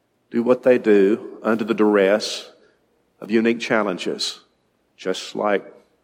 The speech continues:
Eve or Sarah or Rebecca or Bathsheba. God bless you. God bless you. We're gonna sing a song of encouragement. I wonder if there's someone here who would like to obey the gospel. Would you like to start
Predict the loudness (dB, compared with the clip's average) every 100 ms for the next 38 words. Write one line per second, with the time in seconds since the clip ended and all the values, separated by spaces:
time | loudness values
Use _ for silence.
0 | _ _ _ _ 0 2 -2 -10 -14 -20
1 | -20 _ _ _ _ _ -8 -8 -6 -6
2 | -2 -2 -2 -4 -8 -18 _ _ _ _
3 | _ -6 -2 -2 0 -2 -2 -8 -10 -12
4 | _ _ _ _ _ -12 -4 -4 -2 -2
5 | -2 -2 -10 -16 _ _ _ _ _ _
6 | _ _ _ _ _ _ _ _ -8 -8
7 | -2 -2 -2 -6 -10 -14 _ _ _ _
8 | _ _ _ _ -6 -6 -2 -4 -2 -8
9 | -12 -16 _ _ _ _ _ _ _ _
10 | _ _ _ _ _ _ _ -2 0 2
11 | 2 2 0 0 0 -4 -2 0 0 -4
12 | -10 -12 -16 -6 0 2 0 0 0 0
13 | 0 0 2 2 2 -2 0 -2 -2 -2
14 | 0 2 2 2 0 -2 -6 -6 -4 -4
15 | -4 -10 -4 0 0